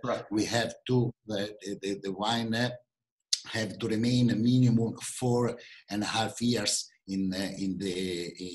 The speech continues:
Speaker 2: in our cellar
Speaker 1: Cellar,
Speaker 2: for the
Speaker 1: yes.
Speaker 2: seasoning and so on. And so we exit after five years.
Speaker 1: Okay.
Speaker 2: The, the, the, the vintage two thousand nineteen will be in the market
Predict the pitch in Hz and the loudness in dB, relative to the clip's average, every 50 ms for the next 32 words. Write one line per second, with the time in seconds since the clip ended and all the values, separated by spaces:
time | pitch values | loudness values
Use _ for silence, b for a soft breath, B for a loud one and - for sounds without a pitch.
0 | 82 - - 98 98 90 92 95 92 - - - 147 131 127 101 101 117 131 127 | -14 -10 -8 -6 -4 -4 -2 -4 -2 0 2 2 4 4 2 2 2 2 2 4
1 | 113 107 101 98 95 - - - - - - 131 120 - 98 98 98 92 - - | 2 2 0 -2 -6 -8 -6 -4 -2 0 0 0 0 0 0 0 -2 -2 -4 -8
2 | - - _ _ - - 120 117 110 92 - - 110 123 143 147 147 B B B | -14 -20 _ _ -8 -2 0 0 0 0 -2 -2 0 0 0 0 0 B B B
3 | B B - - 117 - - - 156 160 156 151 B B B B B - 110 135 | B B -6 -4 -2 0 4 6 6 6 6 4 B B B B B 0 4 6
4 | 143 143 135 127 123 - - - 135 - 113 113 110 - - - 113 101 92 - | 6 6 6 4 2 2 0 0 0 0 0 0 0 -2 -4 -4 -4 -4 -4 -6
5 | - - - 120 110 95 95 - - - - - - - - - - - - - | -4 0 2 2 4 2 0 -2 -4 -8 -12 -14 -12 -10 -8 -6 -6 -6 -6 -10
6 | - B B B B B B B - - 117 113 113 107 - - - - 92 95 | -12 B B B B B B B -2 0 2 2 2 2 -2 -6 -10 -12 -10 -4
7 | 92 107 104 101 95 95 123 139 117 95 117 110 - - 113 98 - 107 120 104 | -2 0 0 0 0 2 2 2 2 2 0 -4 -4 -4 -6 -6 0 0 0 2
8 | 98 147 156 156 131 - - 104 101 - - 107 101 95 - - 110 107 - - | 6 6 6 6 6 4 2 0 0 0 -2 -2 -4 -4 -6 -6 -8 -4 0 2
9 | 120 127 127 117 110 104 98 98 110 135 147 151 151 147 123 123 131 139 139 127 | 4 4 4 2 2 0 -2 0 2 4 4 4 4 2 2 2 4 4 4 2
10 | 98 104 117 120 107 104 - - 131 123 110 - - 104 107 104 127 123 110 101 | 2 0 0 0 0 0 0 0 2 2 2 0 -4 -8 -8 -6 -6 -4 -4 -4
11 | 85 87 98 - - 117 107 - | -6 -6 -8 -10 -10 -10 -10 -8